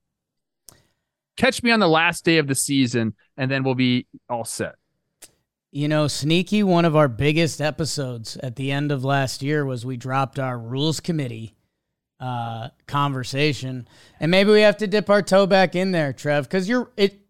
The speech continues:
Speaker 2: something about it doesn't feel right. Like, the, the one sixty-three felt kinda sicko mode, but it felt right. Um,
Speaker 1: Yeah.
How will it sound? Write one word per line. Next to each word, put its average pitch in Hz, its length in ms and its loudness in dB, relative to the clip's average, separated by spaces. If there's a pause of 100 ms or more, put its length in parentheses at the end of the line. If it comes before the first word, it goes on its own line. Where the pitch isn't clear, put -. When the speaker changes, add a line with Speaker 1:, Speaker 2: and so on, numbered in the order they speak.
(220)
Speaker 2:
something 214 400 2
about 190 280 4
it 165 100 -2
doesn't 170 240 4
feel 160 300 4
right. 147 420 4
Like, 139 220 -4
the, 143 280 -2 (360)
the 156 100 -2
one 170 280 2
sixty-three 175 880 2
felt 160 340 0
kinda 151 300 0
sicko 165 680 0
mode, 196 380 2
but 156 120 -2
it 143 200 -4
felt 139 320 -2
right. 127 440 0 (480)
Um, 143 480 2
Speaker 1:
Yeah. 180 420 -6